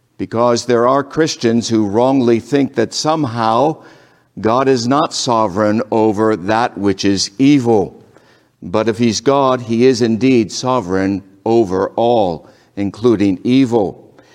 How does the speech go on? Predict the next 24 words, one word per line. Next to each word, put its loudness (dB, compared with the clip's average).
And -8
as 0
we 4
consider 0
this 2
truth, 0
we 4
must -2
remember 0
that 0
the 0
Bible 2
teaches -2
us 2
very 2
plainly 0
that -2
God 0
is 2
not -2
the 0
author 0
of -2
sin, -2